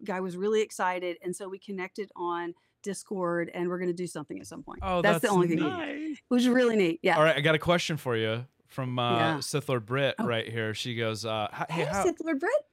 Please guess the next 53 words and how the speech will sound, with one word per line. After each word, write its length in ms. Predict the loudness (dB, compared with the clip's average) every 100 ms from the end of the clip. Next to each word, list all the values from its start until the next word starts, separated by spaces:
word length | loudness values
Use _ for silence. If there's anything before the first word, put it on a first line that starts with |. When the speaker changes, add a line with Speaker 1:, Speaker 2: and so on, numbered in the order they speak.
| -2
Speaker 2:
how 140 | 2
do 80 | 2
you 120 | 2
store 400 | -2 -4 -2 -2
your 160 | -2 -6
coils, 880 | -10 -10 -4 -2 -2 -6 -10 -12 -10
your 120 | -14
coils 480 | -4 -2 -2 -4 -8
of 40 | -14
filament? 380 | -12 -10 -10
Not 320 | -6 -2 -2 -4
the 80 |
spools, 560 | -10 -8 -2 0 0 -2
but, 200 | -2 -2
you 100 | -2
know, 80 | -2
those 220 | -2 -4
little 160 | -4 -4
sample, 480 | -4 -4 -4 -6
'cause 260 | -8 -8 -6
I'm 160 | -4 -4
assuming 380 | -4 -4 -2 -2
you 120 | -2
probably 260 | -2 -2
have 100 | -4
a 60 | -8 -14
ton 220 | -12 -8
of 80 | -8
Speaker 1:
The 60 | -8
Speaker 2:
those 220 | -10 -10
little, 260 | -8 -6 -8
Speaker 1:
samples. 760 | -10 -18 -20 _ -20 -20 -20 -10
Speaker 2:
the 100 | -8
little 200 | -6 -2
Speaker 1:
Yeah. 200 | 0 2
Speaker 2:
sample 240 | 2 0 -2 -8
coils." 380 | -8 -8 -4
Speaker 1:
Um, 400 | 0 4 4 2 -2 -6
I 140 | -6
have 400 | -6 -8 -8 -6
them, 300 | -6 -6 -8
most 400 | -10 -12 -12 -14
of 80 | -16
them, 300 | -12 -12 -12
I 120 | -14 -18
keep 260 | -18 -20
them 140 | -14 -12
in 100 | -10
bags, 320 | -4 -4 -4 -8
and 120 | -12
I 60 | -10
have 280 | -12 -16 -14
them 160 | -14